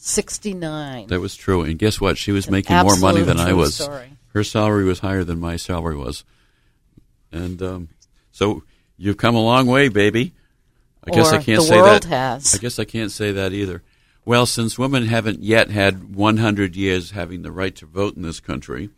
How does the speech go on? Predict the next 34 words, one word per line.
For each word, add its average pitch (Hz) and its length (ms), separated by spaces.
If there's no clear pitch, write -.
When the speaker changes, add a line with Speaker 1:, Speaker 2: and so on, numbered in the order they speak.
Speaker 1:
Yep. 160 240
Speaker 2:
not 90 220
until 90 420
the 87 140
year 95 160
Speaker 1:
We've 120 60
had - 40
Speaker 2:
twenty 104 320
twenty - 320
Speaker 1:
to 180 80
Speaker 2:
women 87 260
will - 60
Speaker 1:
fight 165 200
Speaker 2:
have 185 140
Speaker 1:
our 185 60
Speaker 2:
the 180 60
Speaker 1:
way 185 120
Speaker 2:
right 185 80
Speaker 1:
through. 180 440
Speaker 2:
hundred 92 280
years 90 300
history. 76 440
Um, 78 300
so - 120
you've 92 240
come 92 220
a 87 80
long 85 300
way. 85 280
So 117 300
John 139 380
Maxwell, 92 640
who's 92 280
a, 78 200